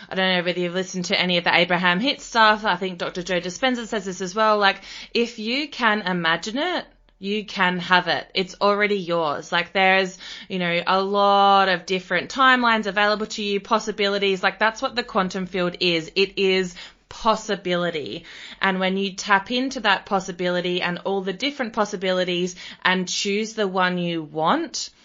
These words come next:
that's when magic starts to happen. So I guess let's go back to the beginning, because I think a, a lot of the time women can, and I'm gonna generalize here, and sorry if this isn't you, but I think this is important for some people to know,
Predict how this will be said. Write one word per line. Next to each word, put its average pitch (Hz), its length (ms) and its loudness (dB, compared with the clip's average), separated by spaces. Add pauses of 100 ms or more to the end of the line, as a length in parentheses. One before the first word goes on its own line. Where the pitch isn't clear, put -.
(400)
that's - 420 2
when 170 180 -2
magic 160 280 -4
starts - 260 -6
to 170 80 -10
happen. 160 360 -6
So 214 280 -2
I 226 80 0
guess 294 320 0
let's 320 160 -4
go 311 140 0
back 285 160 -2
to 277 80 -10
the 226 100 -6
beginning, 202 320 -2
because 185 220 -8
I 220 100 0
think 269 260 -6
a, - 160 -8
a 214 100 -4
lot 202 220 0
of 208 120 -4
the 214 80 -4
time 185 600 0 (280)
women 233 460 2
can, 185 960 0 (340)
and 202 120 -2
I'm 214 100 0
gonna 254 180 -2
generalize 190 540 0
here, 156 160 -2
and 175 420 0
sorry 208 340 2
if 202 140 -8
this 190 220 -6
isn't 196 240 -6
you, 170 200 -4
but 175 120 -2
I 180 120 4
think 202 200 -4
this 202 160 -8
is 208 120 -8
important 185 420 -2
for 196 80 -4
some 185 180 -2
people 180 240 -4
to 175 80 -4
know, 170 380 0